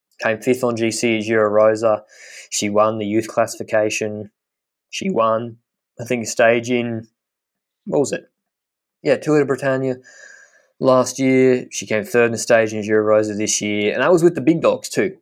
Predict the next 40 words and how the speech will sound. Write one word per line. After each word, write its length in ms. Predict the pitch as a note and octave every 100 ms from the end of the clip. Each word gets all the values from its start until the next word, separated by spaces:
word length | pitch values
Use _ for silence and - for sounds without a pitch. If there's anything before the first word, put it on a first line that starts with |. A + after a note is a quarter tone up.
| -
She 160 | -
was 80 | B2+
climbing, 640 | C3 C3+ C3+ C3+ C3 C3+ - _ _ -
following 300 | C3 B2+ A2+
attacks 340 | B2 A2+ -
from 140 | A#2
Longo 240 | A2 A#2+ A#2
Borghini, 680 | A2+ G#2+ G#2 A2+ A2+ A2+
Under 200 | A2 A2+
Van 240 | G#2+ A2 A2+
der 60 |
Breggen, 540 | G#2 A2 G#2+ G#2+ G#2+ G#2+ - - - - _ G2+
et 80 |
cetera, 380 | - B2+ - G#2+
Giro 280 | G#2 A2+ G#2+
Rosa. 320 | G#2 G#2+ G2
Look 200 | G2+ A#2+
it 80 | D3
up 220 | D3 - _ _ _ -
and, 360 | A2 G#2+ G#2 G#2
uh, 320 | G2+ G2+ G2+
check 240 | - A2
out 120 | A2+
my 120 | A2+ G#2+
recap, 400 | A2 B2+ - - _ -
which 420 | - - - - _ _
I'll 80 | A#2+
be 120 | G#2
uploading, 540 | G2+ G#2+ G#2+ G#2+ G#2 G#2 _ _ -
um, 460 | G#2 G2+ G2 G2+ G2
simultaneously 800 | B2 A2+ A2+ A2+ A2 - A2
with 180 | G#2 G#2
this 380 | C#3+ B2 - - _ _
for 80 | -
the 100 | G#2+
Giro 220 | G#2+ G#2+
Rosa 300 | G#2 G#2+ G#2+
last 280 | G2+ G#2 G2+
stages. 480 | - G#2+ G#2 G2+ -
So, 320 | - G#2+ G#2+